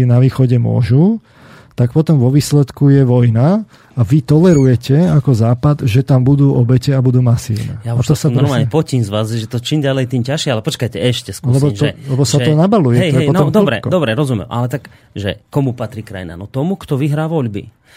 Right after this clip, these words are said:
Speaker 2: Že, že, no komu patrí Slovensko? No tak, no Smeru, lebo vyhral voľby. A to neznamená, že ho všetci chceli. No mali tí, ktorí išli k voľbám, tí rozhodli. A teraz, že, no dobre, tak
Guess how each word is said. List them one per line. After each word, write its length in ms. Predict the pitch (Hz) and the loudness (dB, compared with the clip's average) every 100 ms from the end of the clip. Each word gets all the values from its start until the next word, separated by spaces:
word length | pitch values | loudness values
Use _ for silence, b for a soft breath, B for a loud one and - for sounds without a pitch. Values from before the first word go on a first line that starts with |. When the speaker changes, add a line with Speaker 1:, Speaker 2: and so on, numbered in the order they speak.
| B B | B B
Speaker 2:
Že, 260 | 110 104 98 85 _ | -14 -6 -6 -6 _
že, 180 | 117 113 - | -10 -10 -6
no 180 | 131 127 | -8 -4
komu 240 | 190 208 | -2 -2
patrí 240 | 143 123 | -4 -4
Slovensko? 560 | 123 135 120 104 - 180 | -6 -4 -4 -6 -8 -6
No 80 | 226 | -6
tak, 240 | 226 - - - | -8 -14 -20 -14
no 160 | 139 | -12
Smeru, 480 | 139 - 240 240 143 | -10 -6 -2 0 2
lebo 240 | 143 139 139 | 2 0 0
vyhral 400 | 123 147 160 175 | 0 0 0 0
voľby. 480 | 196 165 117 104 | 2 2 0 -4
A 120 | - 120 | -4 -12
to 180 | 135 160 | -10 -6
neznamená, 640 | 247 220 233 196 147 131 | -4 -4 -6 -4 -4 -4
že 120 | 123 | -4
ho 80 | 120 | -4
všetci 320 | 123 123 127 | -4 -6 -6
chceli. 240 | 117 - - | -12 -12 -6
No 160 | 208 147 | -6 -4
mali 400 | 123 156 196 - _ - - _ _ | -4 -4 -6 -12 _ -20 -20 _ _
tí, 440 | - 147 226 247 - | -4 -2 -2 -4 -10
ktorí 380 | - 160 120 104 | -10 -8 -6 -8
išli 340 | - 123 - | -10 -14 -14
k 80 | 98 | -14
voľbám, 600 | 78 92 120 147 196 226 b b b b b b - - | -12 -8 -4 -4 -4 -8 b b b b b b -18 -4
tí 160 | 135 | -2
rozhodli. 640 | 123 120 101 101 92 57 - b b b | 0 -2 -4 -8 -8 -14 -18 b b b
A 80 | - | -16
teraz, 320 | 120 160 165 | -10 -8 -8
že, 240 | 139 151 - | -8 -10 -10
no 120 | 151 | -8
dobre, 320 | 170 233 160 | -6 -4 -4
tak 240 | - 151 | -6 -8